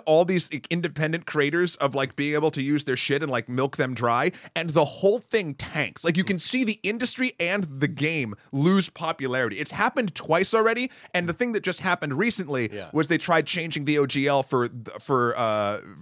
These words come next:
Speaker 1: with, for many reasons that I'm not gonna get into, blah, blah, blah, blah, blah. The, and so, like, just to watch the companies make the same mistakes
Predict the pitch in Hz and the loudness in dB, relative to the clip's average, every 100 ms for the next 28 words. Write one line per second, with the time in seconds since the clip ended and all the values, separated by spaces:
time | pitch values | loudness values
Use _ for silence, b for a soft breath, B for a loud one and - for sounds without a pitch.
0 | 117 117 123 - 110 - 117 117 123 123 | -4 0 0 -2 -16 -4 -2 0 0 0
1 | 120 117 107 113 110 113 113 104 110 107 | -2 -2 -2 -2 0 0 0 -2 -4 -2
2 | 104 95 - 98 107 101 95 98 92 95 | -2 -4 -8 -4 -2 0 -2 -2 -2 -2
3 | 98 92 B B B B _ - 160 110 | -2 -2 B B B B _ -6 -4 0
4 | 180 180 170 _ - 165 160 190 180 165 | 2 2 0 _ -6 -4 0 4 4 4
5 | 156 151 240 - 247 143 147 190 - 160 | 2 2 2 2 0 2 2 2 -2 0
6 | 185 151 180 170 151 147 151 - 135 139 | 0 0 -2 -2 -2 0 0 0 0 0
7 | 139 - 127 143 | -2 0 0 0